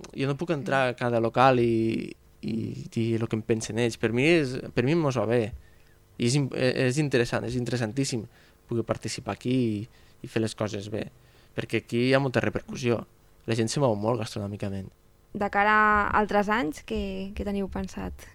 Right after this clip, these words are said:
Speaker 2: Continuar fent més mostres?
Speaker 1: Home,
Speaker 2: Innovant més?
Speaker 1: seguir, seguir la línia aquesta. Sempre anar, sempre es pot millorar i,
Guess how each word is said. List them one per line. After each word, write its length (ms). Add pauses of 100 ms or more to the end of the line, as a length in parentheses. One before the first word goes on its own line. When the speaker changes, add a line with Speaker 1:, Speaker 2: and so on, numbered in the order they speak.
Speaker 2:
Continuar 800
fent 220
més 200
mostres? 720 (260)
Speaker 1:
Home, 220 (180)
Speaker 2:
Innovant 400
més? 360
Speaker 1:
seguir, 680
seguir 220
la 100
línia 480
aquesta. 480 (580)
Sempre 300
anar, 160 (400)
sempre 500
es 80
pot 140
millorar 440 (1900)
i, 180